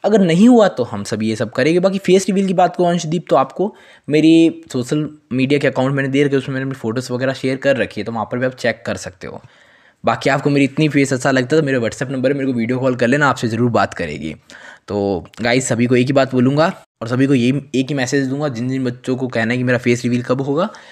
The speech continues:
तो उसके लिए आपको लगभग दो तीन साल वेट करना पड़ेगा। जब मेरी एक अच्छी अर्निंग होगी, अच्छा सेटअप होगा, अच्छा कैमरा होगा, अच्छी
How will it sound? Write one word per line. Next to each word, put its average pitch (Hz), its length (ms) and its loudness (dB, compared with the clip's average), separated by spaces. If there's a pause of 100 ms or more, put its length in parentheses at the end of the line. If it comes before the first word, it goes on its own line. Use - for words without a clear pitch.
(280)
तो 165 360 4 (100)
उसके - 200 -2
लिए 165 100 4
आपको 156 320 2
लगभग 123 320 2
दो 127 160 -2
तीन 127 180 -6
साल 123 180 -2
वेट 110 220 -2
करना 95 240 -4
पड़ेगा। 85 420 -10 (1000)
जब 120 160 -4
मेरी 123 200 -4
एक 107 100 -4
अच्छी 107 240 -4
अर्निंग 156 280 0
होगी, 156 280 -2 (100)
अच्छा - 200 -6
सेटअप 107 440 -2
होगा, 160 200 4
अच्छा - 380 -4
कैमरा 160 460 2
होगा, 160 380 2 (880)
अच्छी 175 540 0